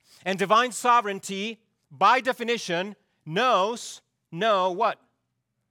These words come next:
Boundaries. But because we are confined to our own humanity, here's a simple definition of sovereignty.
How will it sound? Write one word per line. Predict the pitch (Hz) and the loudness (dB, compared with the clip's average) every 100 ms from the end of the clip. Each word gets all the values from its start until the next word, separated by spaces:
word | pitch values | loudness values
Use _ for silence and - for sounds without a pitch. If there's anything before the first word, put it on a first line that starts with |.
| _ _ - | _ _ -2
Boundaries. | 190 226 247 160 98 - - - - - _ _ _ - | 0 0 -2 -8 -10 -14 -18 -18 -20 -20 _ _ _ -6
But | 165 | -6
because | 175 247 269 | -2 0 0
we | 202 196 | -2 -4
are | 196 | -2
confined | 208 202 180 165 170 160 _ _ _ _ | -4 -6 -2 0 -2 -6 _ _ _ _
to | 170 | -2
our | 165 170 | 0 0
own | 180 175 | -2 -4
humanity, | - 165 170 160 147 | -6 -2 -2 -2 -6
here's | 143 170 156 | -6 -8 -8
a | 143 | -8
simple | 180 165 151 | -10 -10 -10
definition | 147 143 147 139 | -10 -8 -10 -10
of | 127 | -12
sovereignty. | - 139 135 117 98 | -4 -4 -4 -8 -16